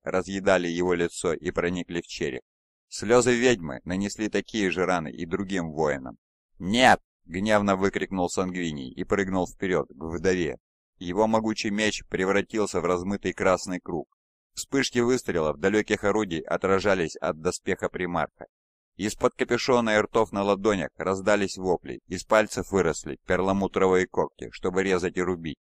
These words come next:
Ангел вырезал гончих, которые собрались в стаю, чтобы остановить его, в то время как вопящее существо плясало и извивалось на песке,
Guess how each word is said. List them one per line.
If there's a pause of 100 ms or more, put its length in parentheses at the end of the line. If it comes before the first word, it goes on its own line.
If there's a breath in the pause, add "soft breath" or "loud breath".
(420)
Ангел
вырезал
гончих,
которые
собрались
в
стаю,
чтобы
остановить
его, (380)
в
то
время
как
вопящее
существо
плясало
и
извивалось
на
песке,